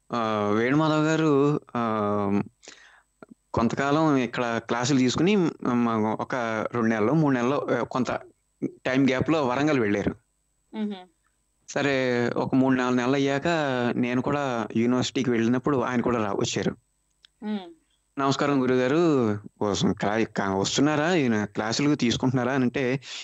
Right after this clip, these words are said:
Speaker 1: "ఈ మధ్యన రాలేకపోతున్నాను నాయనా" అన్నారు.
Speaker 2: మ్.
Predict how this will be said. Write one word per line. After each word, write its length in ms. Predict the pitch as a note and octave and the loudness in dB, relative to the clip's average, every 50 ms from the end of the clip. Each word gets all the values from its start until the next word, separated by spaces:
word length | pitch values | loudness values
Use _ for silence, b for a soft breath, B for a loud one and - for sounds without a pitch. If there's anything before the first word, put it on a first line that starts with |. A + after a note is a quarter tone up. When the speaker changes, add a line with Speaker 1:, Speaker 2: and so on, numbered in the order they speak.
| B B C#3 | B B 0
Speaker 1:
"ఈ 40 | C#3 | 2
మధ్యన 280 | C3+ C3 A#2+ D3+ D3+ | 2 2 2 2 0
రాలేకపోతున్నాను 640 | C3 B2 C3 C#3 C#3+ C3+ C3+ B2+ - - B2+ A#2 A2 | 0 0 0 0 0 0 0 -2 -2 0 0 0 0
నాయనా" 240 | A2 G#2+ G#2 G#2 | 0 0 -2 -2
అన్నారు. 360 | A#2 G#2+ F#2+ F#2 F#2 F2 - - _ _ _ _ _ _ _ _ _ _ - | 0 -2 -2 -2 -2 -4 -6 -10 _ _ _ _ _ _ _ _ _ _ -12
Speaker 2:
మ్. 280 | G#3 G3 F#3+ F3 E3 | -12 -10 -10 -10 -12